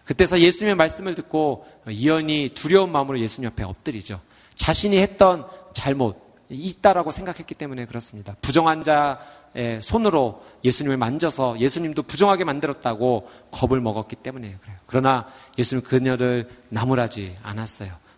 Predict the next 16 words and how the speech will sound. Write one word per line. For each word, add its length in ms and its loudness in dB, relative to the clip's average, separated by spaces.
"딸아, 280 2
내 120 6
믿음이 640 4
너를 260 0
구원했다." 840 -2
아, 260 -16
선포해 500 2
주시고 500 -8
그녀의 560 0
영혼까지도 800 2
회복시켜 500 -8
주시는 500 -6
놀라운 560 2
은혜를 420 -4
선포하시게 760 -8
됩니다. 420 -14